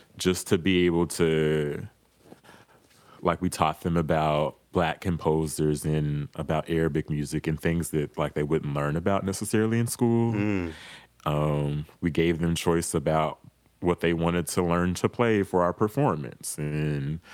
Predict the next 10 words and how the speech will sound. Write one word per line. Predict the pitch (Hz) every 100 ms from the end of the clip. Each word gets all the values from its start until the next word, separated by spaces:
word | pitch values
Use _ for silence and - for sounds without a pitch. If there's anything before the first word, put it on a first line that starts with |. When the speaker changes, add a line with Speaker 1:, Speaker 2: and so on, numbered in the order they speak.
| - - - -
Speaker 1:
um, | 78 73 73 73 71 71 90 _ _ -
I | 82 82 78 78
sort | 80 90
of | 82 76
on | 85 82
the | 82
spot, | - 85 80 76
like, | 76 73 73 - _ _ _ _ _
had | - 85 78
them | 80 80 80 78 76 76 76 82